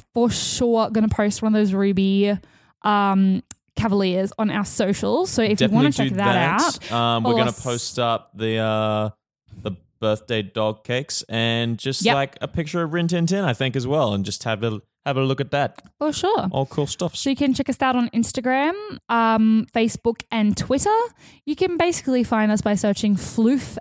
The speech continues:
Speaker 1: and Pupper.
Speaker 2: Mm,
Speaker 1: Pupper is
Speaker 2: mm.
Speaker 1: spelled P U P P E R. I've had a couple people be like, "I can't find you." And I'm
Speaker 2: Yes,
Speaker 1: like,
Speaker 2: actually,
Speaker 1: "Pupper."
Speaker 2: my, my,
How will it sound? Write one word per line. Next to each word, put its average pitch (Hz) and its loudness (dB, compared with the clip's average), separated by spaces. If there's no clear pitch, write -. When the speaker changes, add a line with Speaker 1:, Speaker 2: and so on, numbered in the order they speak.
Speaker 1:
and 214 -2
Pupper. 339 2
Speaker 2:
Mm, 120 4
Speaker 1:
Pupper 440 2
is 196 4
Speaker 2:
mm. - 0
Speaker 1:
spelled 311 0
P 311 2
U 277 2
P 254 0
P 247 0
E 226 -2
R. 202 -2
I've 233 -4
had 311 2
a 381 -2
couple 403 0
people 277 0
be 233 2
like, 208 0
"I 320 2
can't 339 0
find 330 0
you." 240 2
And - 2
I'm - 4
Speaker 2:
Yes, 226 4
Speaker 1:
like, 214 0
Speaker 2:
actually, 131 0
Speaker 1:
"Pupper." 175 0
Speaker 2:
my, 123 2
my, 127 0